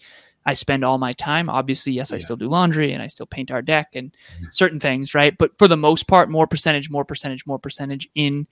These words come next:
Speaker 1: the genius zone, and then
Speaker 2: Yeah.
Speaker 1: eliminate, automate, delegate, and procrastinate the rest of the stuff for the most part. Um, so essentialism, super powerful concept. The third, the third book,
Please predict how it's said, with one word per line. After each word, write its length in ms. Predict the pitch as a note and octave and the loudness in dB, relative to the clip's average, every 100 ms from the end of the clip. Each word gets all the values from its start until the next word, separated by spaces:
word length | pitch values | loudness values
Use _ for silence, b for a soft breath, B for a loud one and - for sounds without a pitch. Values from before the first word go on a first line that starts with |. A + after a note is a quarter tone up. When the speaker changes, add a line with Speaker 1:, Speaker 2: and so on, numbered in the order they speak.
| b b b b - | b b b b 0
Speaker 1:
the 80 | |
genius 360 | C#3+ C#3+ D3 D#3+ | 2 2 2 4
zone, 360 | F#3+ A3 C4+ G#3+ _ _ - | 6 6 4 -2 _ _ 0
and 180 | D#3 | 2
then 100 | D3 | 2
Speaker 2:
Yeah. 60 | C#3 | 0
Speaker 1:
eliminate, 400 | C3+ C#3 C3+ C3+ | -2 0 0 -2
automate, 440 | C3+ C3 C3+ C3 | -2 -4 -6 -10
delegate, 500 | - C3 B2+ C3 B2+ | -8 -8 -8 -10 -10
and 100 | C3 | -12
procrastinate 640 | C#3 - C#3+ C3+ - C#3 B2+ | -14 -10 -6 -6 -6 -8 -8
the 80 | B2+ | -12
rest 200 | B2+ - | -14 -12
of 20 | |
the 100 | - | -12
stuff 320 | - - - | -8 -10 -6
for 120 | - | 0
the 80 | D#3 | 2
most 200 | C#3 C3 | 0 -6
part. 200 | - - _ _ _ - | -10 -12 _ _ _ 2
Um, 180 | D3+ C3+ | 4 6
so 120 | E3 | 8
essentialism, 640 | D#3 E3+ D3+ D3 B2 A2+ - | 8 6 4 2 -2 -4 -8
super 380 | - - F3+ D3 | 0 4 4 2
powerful 400 | - B2+ A#2 C3+ | -2 -2 -2 -4
concept. 500 | C3+ B2 - - - _ _ _ _ _ _ - - _ _ - | -4 -4 -8 -14 -18 _ _ _ _ _ _ -20 -20 _ _ -6
The 100 | D#3+ | -6
third, 580 | - A3 F#3 A2+ - - _ _ - - | 2 8 8 6 0 -14 _ _ -18 -10
the 80 | D#3 | -8
third 500 | - - G3 E3+ C#3+ | -6 4 6 6 2
book, 360 | A2+ - - | -6 -6 -20